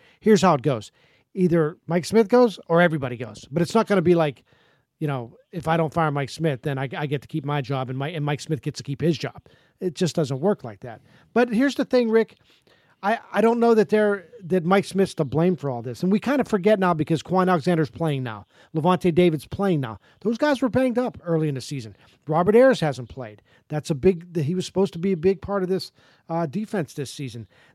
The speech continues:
They've had Brent Grimes miss significant time, uh, uh, this season. Um, Vernon Hargraves, even though he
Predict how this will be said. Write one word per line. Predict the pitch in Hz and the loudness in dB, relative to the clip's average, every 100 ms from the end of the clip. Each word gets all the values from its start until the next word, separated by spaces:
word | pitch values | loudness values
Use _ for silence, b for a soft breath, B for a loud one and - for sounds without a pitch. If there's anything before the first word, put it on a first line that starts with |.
| - | -4
They've | 156 | 0
had | 165 202 | 2 0
Brent | 156 175 170 | 0 0 2
Grimes | 180 202 254 147 - | 2 2 2 -2 -4
miss | 147 139 | -6 -6
significant | 131 110 135 - 127 | -10 -10 -10 -10 -10
time, | 135 120 123 | -10 -12 -14
uh, | 147 165 165 170 | -14 -16 -16 -14
uh, | 135 123 | -12 -12
this | 131 - | -12 -10
season. | 143 120 110 b b b | -10 -10 -16 b b b
Um, | 131 135 135 151 | -10 -8 -8 -10
Vernon | 120 170 196 | -2 0 2
Hargraves, | 170 233 156 139 120 - 190 | 4 2 2 -4 -4 -14 -14
even | 208 151 160 | -8 -4 0
though | 160 | 2
he | 147 151 | 2 0